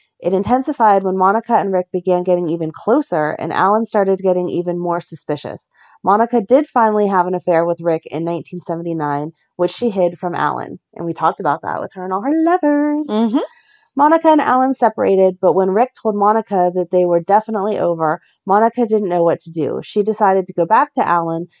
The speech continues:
Speaker 1: but found out that she was pregnant and that she believed the father to be Rick. Alan's sister Tracy was scared that since her older brother was now having a child, his child would inherit the Quartermaine fortune instead of her son,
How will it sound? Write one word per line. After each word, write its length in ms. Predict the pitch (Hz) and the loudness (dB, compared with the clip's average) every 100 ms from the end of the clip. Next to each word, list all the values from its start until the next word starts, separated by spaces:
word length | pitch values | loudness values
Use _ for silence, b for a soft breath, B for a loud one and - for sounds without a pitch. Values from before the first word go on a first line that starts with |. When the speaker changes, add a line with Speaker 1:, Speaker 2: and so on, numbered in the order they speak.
| _ | _
Speaker 1:
but 160 | 185 170 | -4 0
found 400 | 202 190 196 190 | 2 2 2 -2
out 260 | - 175 | 2 0
that 120 | 165 165 | 0 -8
she 140 | 170 | -10
was 120 | 156 | -10
pregnant 460 | - 349 359 294 269 | -2 0 2 0 -2
and 120 | - 185 | -6 -6
that 120 | 180 | -4
she 120 | - | -6
believed 320 | 165 165 170 | -4 -2 -2
the 60 | 170 | -4
father 320 | 165 156 156 | -2 -2 -2
to 80 | 160 | -6
be 120 | 180 | -6
Rick. 180 | 165 - _ - | -6 -10 _ -2
Alan's 340 | 202 214 214 | 2 2 2
sister 240 | 220 - | -4 -4
Tracy 440 | 202 220 220 - 208 | -4 0 -2 0 0
was 200 | 175 175 | 0 -4
scared 580 | - - 247 214 196 196 | -6 0 2 2 0 0
that 140 | 220 | 0
since 240 | 214 240 220 | 4 2 2
her 120 | 226 | 2
older 220 | 180 233 | 4 4
brother 300 | 233 214 202 | 2 4 4
was 160 | 185 190 | 2 0
now 200 | 196 190 | 2 2
having 320 | 196 185 180 | 0 -2 -2
a 60 | 175 | -4
child, 640 | - 202 202 185 180 180 - | 0 2 4 4 0 -2 -10
his 500 | - - 220 196 190 - | -20 -2 2 2 -2 -18
child 400 | - 190 180 175 | -2 2 2 2
would 80 | 160 | -2
inherit 380 | 165 170 165 - | -4 -2 -4 -4
the 60 | |
Quartermaine 440 | - 175 175 165 180 | -4 -4 -2 -6 -2
fortune 480 | 269 285 240 214 196 | -2 -2 -2 -6 -6
instead 380 | 185 - 185 | -10 -4 -2
of 100 | 170 | -2
her 160 | 165 269 | -2 -4
son, 340 | 262 220 196 | -2 -4 -4